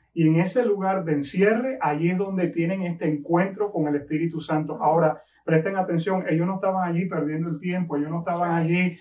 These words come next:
Speaker 1: diciendo, "Bueno, ¿cuándo vamos a regresar a nuestras vidas, a hacer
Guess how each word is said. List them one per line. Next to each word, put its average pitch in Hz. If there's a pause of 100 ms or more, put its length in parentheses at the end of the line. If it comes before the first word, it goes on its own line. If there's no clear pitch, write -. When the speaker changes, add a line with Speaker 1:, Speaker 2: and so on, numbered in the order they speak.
(180)
Speaker 1:
diciendo, 175
"Bueno, 185
¿cuándo 180
vamos 190
a 175
regresar 175 (180)
a 180
nuestras 170
vidas, 190
a 175
hacer 185